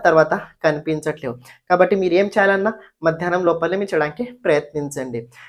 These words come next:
ప్రత్యేకంగా మేషరాశి వారు ఆరోగ్యం చాలా జాగ్రత్తగా చూసుకోవడానికి ప్రయత్నించండి.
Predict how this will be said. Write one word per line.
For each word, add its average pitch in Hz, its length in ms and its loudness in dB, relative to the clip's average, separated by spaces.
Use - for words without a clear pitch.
ప్రత్యేకంగా 247 540 2
మేషరాశి 220 540 4
వారు 208 140 2
ఆరోగ్యం 180 320 6
చాలా 190 180 -6
జాగ్రత్తగా 160 520 0
చూసుకోవడానికి 156 480 -2
ప్రయత్నించండి. 147 720 -2